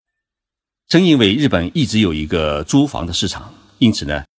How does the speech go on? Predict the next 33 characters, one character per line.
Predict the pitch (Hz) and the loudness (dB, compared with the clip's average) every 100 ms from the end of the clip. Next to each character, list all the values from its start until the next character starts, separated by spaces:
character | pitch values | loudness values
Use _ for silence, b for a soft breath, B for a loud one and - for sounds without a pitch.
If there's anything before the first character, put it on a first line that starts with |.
| _ | _
像 | - - 95 92 | -4 0 0 0
东 | 156 151 147 | 2 4 4
京、 | 139 135 135 | 4 4 4
大 | 131 82 | 0 -4
阪 | 76 69 73 | -8 -8 -6
这 | - | -2
样 | 82 | -2
的 | 76 71 | -2 -8
大 | - | -10
城 | - 85 | -8 -8
市， | 80 - - _ _ | -6 -8 -10 _ _
许 | - - - 85 | -8 -4 -4 -2
多 | 120 | -2
的 | 117 | -2
公 | 127 127 | 0 0
寓 | 76 | -2
楼 | 65 | -6
啊， | 78 - _ _ | -8 -10 _ _
从 | - 110 107 | -2 0 0
设 | - 277 123 | 0 2 0
计 | - 95 | 0 -4
阶 | 76 - | -2 -2
段 | 98 | -2
开 | 76 95 | -6 -6
始 | 92 - - _ | -6 -8 -12 _
就 | - | -8
是 | 107 - | -6 -6
确 | - | -6
定 | 92 | -6
是 | - 76 | -8 -12
出 | - - | -12 -6
租 | 113 117 | -2 -2
的。 | 107 | -4